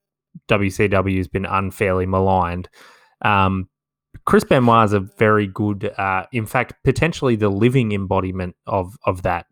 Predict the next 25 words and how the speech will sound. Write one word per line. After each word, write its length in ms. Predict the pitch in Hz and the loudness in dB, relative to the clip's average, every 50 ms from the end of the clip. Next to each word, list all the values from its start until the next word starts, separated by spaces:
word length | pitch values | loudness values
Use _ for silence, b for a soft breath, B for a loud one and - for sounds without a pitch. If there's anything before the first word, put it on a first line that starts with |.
| _ | _
because, 540 | _ 107 98 - - 107 101 95 92 - - _ _ b b b b b b b b _ | _ -6 -4 0 2 2 2 2 -2 -6 -14 _ _ b b b b b b b b _
you 80 | - 113 | -8 -6
know, 160 | 104 92 92 | -4 -4 -4
he 340 | 95 - 123 120 113 110 104 | 0 2 4 6 6 6 4
is, 300 | 101 95 92 - - - _ _ _ _ _ | 4 2 -2 -4 -10 -14 _ _ _ _ _
uh, 220 | 113 98 92 90 - - _ | -2 0 0 -2 -4 -8 _
someone 340 | - - 120 110 98 95 92 | -4 -2 -2 0 0 -2 -4
that 100 | 95 95 | -4 -4
hasn't 360 | - 113 101 92 95 92 - | -2 -2 -2 -2 -2 -6 -4
been 300 | - 95 95 92 92 90 - _ _ _ _ _ _ _ _ _ _ _ _ _ _ | -4 -4 -4 -4 -8 -10 -14 _ _ _ _ _ _ _ _ _ _ _ _ _ _
over 300 | 113 107 101 92 98 95 | 2 2 2 2 0 -2
in 100 | 90 90 | -2 0
W 260 | 87 95 92 95 92 | 0 0 0 0 0
W 360 | 90 95 92 95 98 92 92 90 | 0 -2 -2 -2 -2 -2 -2 -4
F. 300 | 90 87 - - - _ _ - _ _ _ _ _ _ _ _ _ _ _ _ _ - | -4 -8 -10 -16 -20 _ _ -20 _ _ _ _ _ _ _ _ _ _ _ _ _ -4
They 180 | - 120 113 113 | 0 2 2 4
make 260 | 107 107 98 95 - | 2 2 0 0 -2
him 80 | 110 104 | -4 -2
out 200 | 101 98 87 - | -2 -4 -4 -6
to 80 | - 104 | -8 -6
be 100 | 104 98 | -6 -4
this 180 | 95 95 - | -4 -6 -8
huge 560 | - - - 107 104 101 92 92 90 92 - - _ | -8 -8 -4 -2 -2 -2 -2 -4 -6 -8 -14 -16 _
world-conquering 800 | 123 110 104 101 98 95 - - 104 92 87 - 101 92 90 87 | 2 2 4 4 2 0 -4 -6 -6 -6 -4 -4 -4 -4 -4 -8
star. 520 | - - - 104 98 92 90 92 92 90 | -12 -6 -2 0 0 2 0 -2 -4 -8